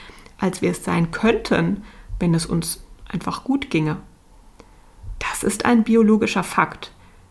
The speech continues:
dem man nicht mit Willenskraft entkommt. Eine zufriedene und entspannte Mama ist ganz automatisch die beste Mama, die sie sein kann für ihre Kinder.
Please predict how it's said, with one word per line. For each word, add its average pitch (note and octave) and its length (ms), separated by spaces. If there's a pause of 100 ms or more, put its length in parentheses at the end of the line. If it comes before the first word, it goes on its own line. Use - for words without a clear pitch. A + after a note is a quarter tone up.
(200)
dem F#3+ 140
man F3 300
nicht B3 300
mit G#3+ 320
Willenskraft - 1000 (600)
entkommt. - 640 (1600)
Eine F#3+ 220
zufriedene G#3+ 760
und - 180
entspannte A3 540
Mama F#3+ 360
ist - 300
ganz B3 320
automatisch G3 720
die G3 100
beste G3+ 460
Mama, F3 320
die E3+ 140
sie E3+ 120
sein E3+ 300
kann E3 220
für - 100
ihre G3 220
Kinder. F3 440